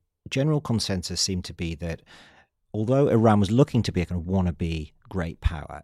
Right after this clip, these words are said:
it couldn't be because of its isolation, and particularly it didn't have a great power ally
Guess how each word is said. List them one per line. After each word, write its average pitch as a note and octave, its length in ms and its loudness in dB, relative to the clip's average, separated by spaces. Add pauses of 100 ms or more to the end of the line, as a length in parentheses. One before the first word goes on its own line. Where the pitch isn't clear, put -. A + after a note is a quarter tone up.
it G2+ 120 -6
couldn't C3 420 0
be D2+ 380 -12
because A2 480 -2
of F2 100 0
its E2+ 160 -8 (100)
isolation, D2 800 -8
and F#2+ 120 -6
particularly E2+ 840 -4
it F#2+ 180 -10
didn't A#2 300 -2
have - 320 -6
a F#2 120 -8
great F#2+ 460 -2
power D#2 420 -2 (200)
ally E2 520 -4